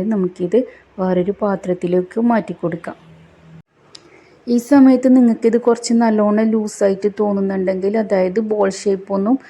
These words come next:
ആക്കാൻ പറ്റൂല എന്ന് തോന്നുന്നുണ്ടെങ്കിൽ, കുറച്ചുകൂടി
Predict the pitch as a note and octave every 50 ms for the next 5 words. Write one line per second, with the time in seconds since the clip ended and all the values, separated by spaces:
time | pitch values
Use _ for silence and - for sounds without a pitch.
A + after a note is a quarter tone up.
0 | - - - _ - - A3 A3 A3 A3 - A#3 A#3+ A#3+ - A#3+ A#3+ A#3 - -
1 | A3 G#3+ A3 A3 A3 A3 A3 A#3 A3+ A3+ A#3 A3 G3+ G3+ G3 G3+ G#3 G#3 G#3 F#3+
2 | F#3 F#3 F#3 F#3 F3+ F3+ F#3 G#3 C4 C#4+ - - _ _ _ _ - G#3+ G3+ -
3 | - - G#3+ G3 G#3 G#3+ G3+ A#3